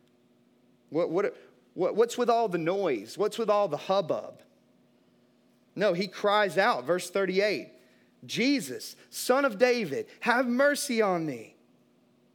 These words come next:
The, the man immediately proceeds to make an absolute fool of himself. "Have mercy on me, Jesus." If you and I had been there, we,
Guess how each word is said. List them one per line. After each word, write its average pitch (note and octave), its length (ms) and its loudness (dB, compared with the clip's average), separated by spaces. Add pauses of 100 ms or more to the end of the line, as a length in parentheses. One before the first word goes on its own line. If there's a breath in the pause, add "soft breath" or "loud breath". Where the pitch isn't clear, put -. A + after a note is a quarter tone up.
(880 soft breath)
The, F3+ 140 2
the F#3+ 100 -2
man A#3+ 240 2
immediately G#3 800 -2 (200 loud breath)
proceeds G#3+ 540 -4
to G#3+ 80 -4
make G3 220 -4
an E3 120 -4
absolute B3 640 -2
fool A#3+ 460 -2
of D3 100 -2
himself. C3+ 720 -6 (920)
"Have C#4+ 220 2
mercy C#4 460 2
on B3+ 140 2
me, A#3 80 -2
Jesus." A3 600 -4 (1400)
If F3 140 -2
you B3+ 120 -2
and C#4+ 80 0
I C4 80 2
had F3 100 -2
been A3+ 180 0
there, E3 160 0
we, G#3 220 -2